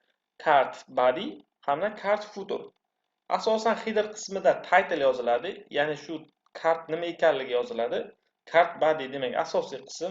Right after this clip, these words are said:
u yerda rasm joylashtirish mumkin, tekst joylashtirishimiz mumkin va kart footerda doimgidek bitta button joylashtiriladi. Ya'ni kim? Div kart header. Kart headerga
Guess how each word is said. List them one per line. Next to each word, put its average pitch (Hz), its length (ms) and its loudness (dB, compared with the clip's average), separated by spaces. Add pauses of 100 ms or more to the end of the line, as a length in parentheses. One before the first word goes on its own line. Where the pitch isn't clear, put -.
u 165 80 -8
yerda 151 280 2 (340)
rasm 151 360 0
joylashtirish 151 520 -2
mumkin, 131 400 -10 (100)
tekst 165 320 -8
joylashtirishimiz 147 760 -4
mumkin 127 260 -12 (120)
va 131 80 0 (100)
kart 139 240 0
footerda 147 400 -6
doimgidek 127 480 -4
bitta - 180 -6 (140)
button 143 380 0
joylashtiriladi. 123 540 -6 (800)
Ya'ni 135 280 -6
kim? 208 120 -6 (140)
Div 131 180 -8 (680)
kart 156 380 -2 (240)
header. 156 240 -2 (3500)
Kart 175 260 -2
headerga 185 300 -4